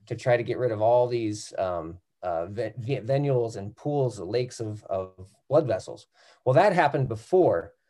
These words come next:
but then, um, you have to realize all of his blood vessels are really friable. Like they, they are not normal tissue. And so he started bleeding, bleeding like crazy through his amputation, his thigh. So July fourth,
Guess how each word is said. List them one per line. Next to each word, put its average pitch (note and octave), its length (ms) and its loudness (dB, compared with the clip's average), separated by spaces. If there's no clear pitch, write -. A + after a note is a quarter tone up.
but A2+ 160 2
then, D3 420 4
um, A2+ 440 0
you C3+ 140 -2
have C#3 120 2
to C3 60 -2
realize C#3 320 4
all C3 220 2
of D3 80 2
his C3 160 0
blood A#2 220 0
vessels A#2 280 -2
are A2 120 -6
really B2 260 -2
friable. A2 680 0
Like F#2 220 -4
they, A2+ 280 -10
they A#2+ 260 0
are A2+ 120 0
not C3 340 -2
normal B2 300 -4
tissue. A#2+ 500 -8
And B2 100 -6
so B2+ 380 4
he D#3 100 -4
started E3 300 2
bleeding, A2 500 -4
bleeding C3+ 460 -2
like A2 240 -4
crazy B2 560 -2
through A2+ 200 -4
his A2 200 -6
amputation, A2 640 -6
his G2 160 -8
thigh. G2+ 520 0
So A#2 200 -10
July A#2 360 0
fourth, B2 540 0